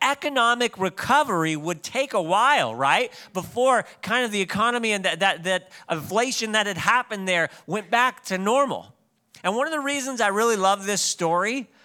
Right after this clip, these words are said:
is it's kind of an obscure story. And, and for most of us, we're saying, "Yeah, what did happen?" Right? Like, it's hard to imagine we, what, what could happen,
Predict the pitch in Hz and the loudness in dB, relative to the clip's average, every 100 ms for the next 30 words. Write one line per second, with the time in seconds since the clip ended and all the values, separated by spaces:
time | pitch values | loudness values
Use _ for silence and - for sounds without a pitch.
0 | _ _ _ _ - 165 190 - 214 254 | _ _ _ _ -6 -2 -2 0 0 2
1 | 247 196 160 - - 220 220 - - 208 | 2 0 0 -2 -2 0 0 0 0 2
2 | 226 139 117 143 143 156 156 143 170 160 | 4 2 0 -4 -2 -2 -2 -4 -4 2
3 | 196 294 - 160 123 123 175 - 160 170 | 2 2 -2 -6 0 0 0 -2 -4 -2
4 | 202 - 202 185 175 160 135 _ _ _ | -2 -2 -2 -2 0 -2 -6 _ _ _
5 | _ - 170 170 127 180 160 247 - - | _ -14 -10 -8 -8 -6 -4 -4 -6 -16
6 | - - - - _ _ _ - - 151 | -16 -20 -20 -20 _ _ _ -14 -6 -6
7 | - - - - 165 - - - 240 269 | -6 -10 -20 -10 -6 -6 -6 -2 0 0
8 | - 208 175 151 170 226 285 208 123 95 | 0 0 0 2 2 4 2 0 -4 -8
9 | 90 _ _ _ _ - - 139 185 277 | -12 _ _ _ _ -16 -12 -6 -2 -2
10 | 262 175 233 254 247 294 - 349 339 233 | -4 -2 0 0 0 0 -2 -6 0 2
11 | 151 - 165 | 0 -2 -14